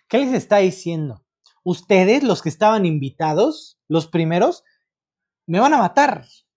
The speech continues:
Entonces, salgan, aguanten un ratito. Ahí está otra vez el dejar a Israel aguantando. Ajá. Vamos a salir a ver quién quiere.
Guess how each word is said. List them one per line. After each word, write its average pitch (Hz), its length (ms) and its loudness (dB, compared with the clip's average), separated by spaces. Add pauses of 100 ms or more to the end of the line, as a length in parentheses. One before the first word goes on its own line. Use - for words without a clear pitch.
(1120)
Entonces, - 380 -4
salgan, 269 640 4
aguanten 247 500 4
un 262 120 0
ratito. 180 600 -2 (140)
Ahí 180 140 2
está 196 200 4
otra 185 200 2
vez 185 200 -2
el 175 180 0
dejar 151 300 0
a 202 60 2
Israel 170 560 -2
aguantando. 156 640 -6 (120)
Ajá. 160 340 -8 (640)
Vamos 254 420 4
a 185 80 0
salir 175 540 0
a 214 100 4
ver 208 200 0
quién 247 180 -4
quiere. 349 420 -6